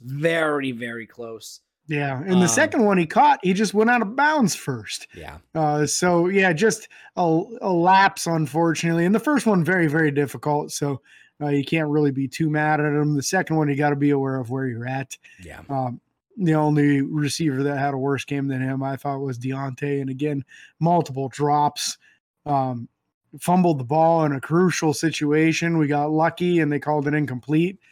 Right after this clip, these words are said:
Speaker 1: Yeah.
Speaker 2: Uh, but it <laughs> really looked like a fumble to me in live time. Uh, when they broke it down frame by frame, you could say, "Okay, I can see how someone can rationalize this as an incomplete pass." Uh, but boy, I felt he was bailed out by the refs on that one.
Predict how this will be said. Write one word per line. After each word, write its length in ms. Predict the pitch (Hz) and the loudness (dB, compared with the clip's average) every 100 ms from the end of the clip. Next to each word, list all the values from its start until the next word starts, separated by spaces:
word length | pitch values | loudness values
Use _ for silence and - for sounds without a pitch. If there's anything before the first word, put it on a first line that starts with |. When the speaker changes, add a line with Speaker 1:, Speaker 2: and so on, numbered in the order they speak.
| - | -16
Speaker 1:
Yeah. 220 | 101 90 113 | -10 -8 -2
Speaker 2:
Uh, 220 | 147 139 | 0 0
but 200 | 120 160 | 0 2
it 120 | 160 | 2
<laughs> 20 | |
really 680 | 135 139 156 165 175 - 196 | 2 2 4 6 4 4 4
looked 300 | 196 190 190 | 6 2 2
like 220 | 185 170 | 0 0
a 40 | 165 | 0
fumble 360 | 180 175 165 | 2 2 2
to 80 | 156 | 0
me 260 | 156 170 165 | 2 2 2
in 100 | 143 | 2
live 360 | 151 160 160 | 0 2 0
time. 480 | - 160 160 170 175 - - - - _ _ | -2 0 0 0 -4 -8 -20 -20 -20 _ _
Uh, 160 | 139 139 | -6 0
when 140 | 147 | 2
they 80 | 175 | 4
broke 260 | 156 170 160 | 4 2 2
it 80 | 143 | 2
down 240 | 165 160 | 2 2
frame 260 | - 170 160 | 0 0 2
by 200 | 151 147 | 2 2
frame, 340 | - 160 156 | 0 2 2
you 100 | 151 | 2
could 140 | 147 | 0
say, 160 | 135 160 | -2 0
"Okay, 320 | 156 151 147 | 2 0 0
I 140 | 143 139 | -2 -2
can 160 | 143 | -4
see 140 | 131 151 | -2 0
how 180 | 143 | 0
someone 320 | 131 151 143 139 | -2 -4 -4 -6
can 120 | 147 | -6
rationalize 720 | 147 147 147 151 143 143 131 | -4 -6 -6 -8 -6 -4 -4
this 240 | 143 139 | -4 -2
as 160 | 151 127 | -4 -4
an 80 | 147 | -4
incomplete 480 | 139 127 - 135 | -6 -8 -8 -8
pass." 420 | - 139 139 131 - _ _ _ _ - | -8 -10 -8 -8 -10 _ _ _ _ -10
Uh, 200 | 143 135 | -8 -6
but 220 | 131 156 | -2 -2
boy, 760 | 135 131 127 170 175 170 151 147 | -2 -8 -2 2 4 4 2 2
I 120 | 147 | 0
felt 280 | 143 151 151 | 0 -2 0
he 80 | 147 | 0
was 160 | 143 | 0
bailed 300 | 127 147 143 | 0 -2 0
out 160 | 143 139 | -2 -2
by 100 | 139 | -4
the 60 | 131 | -4
refs 340 | 135 135 - | -4 -4 -6
on 140 | 135 131 | -8 -6
that 220 | 135 131 | -6 -8
one. 220 | 123 120 | -12 -20